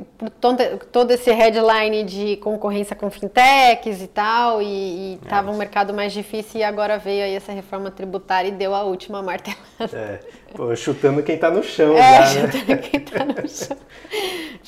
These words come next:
Speaker 3: A gente
Speaker 1: Chutando
Speaker 3: ri, mas é
Speaker 2: É
Speaker 3: de
Speaker 2: mais um
Speaker 3: tristeza.
Speaker 2: desafio, né?
Speaker 1: É mais um desafio.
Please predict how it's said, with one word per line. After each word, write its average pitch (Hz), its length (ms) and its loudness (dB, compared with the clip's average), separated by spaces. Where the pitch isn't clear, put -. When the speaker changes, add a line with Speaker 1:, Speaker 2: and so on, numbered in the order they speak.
Speaker 3:
A 240 60 0
gente 240 120 -2
Speaker 1:
Chutando 247 300 4
Speaker 3:
ri, 143 100 0
mas 151 180 0
é 165 60 0
Speaker 2:
É - 40 0
Speaker 3:
de 120 60 2
Speaker 2:
mais 135 280 6
um 160 60 6
Speaker 3:
tristeza. 151 240 6
Speaker 2:
desafio, 120 360 2
né? 107 220 -6
Speaker 1:
É 254 260 4
mais 254 160 2
um 277 80 0
desafio. 233 480 -6